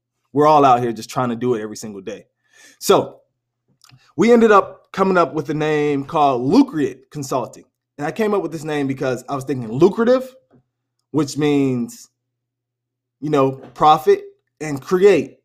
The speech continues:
which means creating profit. So when you put lucrative and create together, you get Lucreate. And that was the name of the company. It was called Think Lucreate. And basically, it was a social media marketing company.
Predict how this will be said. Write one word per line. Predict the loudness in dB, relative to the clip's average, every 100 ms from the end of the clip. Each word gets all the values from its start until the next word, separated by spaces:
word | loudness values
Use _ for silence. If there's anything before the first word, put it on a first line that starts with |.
| _ -10
which | -8
means | -4 -4 -4 -8 -16 _
creating | -6 0 4 6 6 0
profit. | -2 -4 -6 -18 _ _
So | -6 -4
when | -2
you |
put | 0 0
lucrative | 2 2 2 2 4 4 2
and | -4 -10 -12
create | -6 2 2 2 -4
together, | -2 0 0 -4 -6 _ _
you | -6
get | -2 0 2
Lucreate. | 2 2 0 -2 -2 _ _ _ _ _ _ -4
And | 0 2 2 0 -2 -10 -18 _ _ _ _ _
that | -2 0 0
was | -4
the | -6
name | -6 -6 -6
of |
the | -8
company. | -10 -12 -12 -20 _ _ _ _ _
It | -8
was | -2
called | 2 2 0 -2
Think | -2 -2 -6 -10
Lucreate. | -6 -6 -8 -18 -18 _ _ -12
And | -6
basically, | 2 2 2 -4 -4 -2
it |
was | -4 -4
a |
social | -2 0 0 0
media | -2 0 0
marketing | 2 2 0 -10
company. | -14 -20 -20